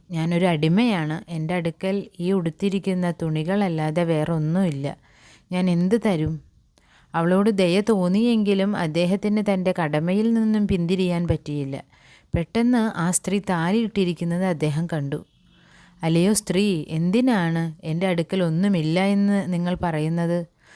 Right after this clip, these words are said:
നിങ്ങളുടെ താലിമാല മൃതദേഹം ദഹിപ്പിക്കാനായിട്ട് തരാലോ." ഇത് കേട്ട് അവര് ഞെട്ടിപ്പോയി.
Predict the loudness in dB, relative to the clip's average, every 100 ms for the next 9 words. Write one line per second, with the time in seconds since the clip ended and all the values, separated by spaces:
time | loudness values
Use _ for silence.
0 | _ -2 0 0 0 0 0 0 0 2
1 | 2 2 0 -4 _ _ _ _ -6 -2
2 | 0 0 0 2 2 2 0 -4 -2 -2
3 | 0 0 0 0 2 2 2 0 -4 _
4 | _ -6 -4 -2 -4 -2 -6 -6 _ _
5 | _ _ 0 2 4 2 0 0 4 6
6 | 4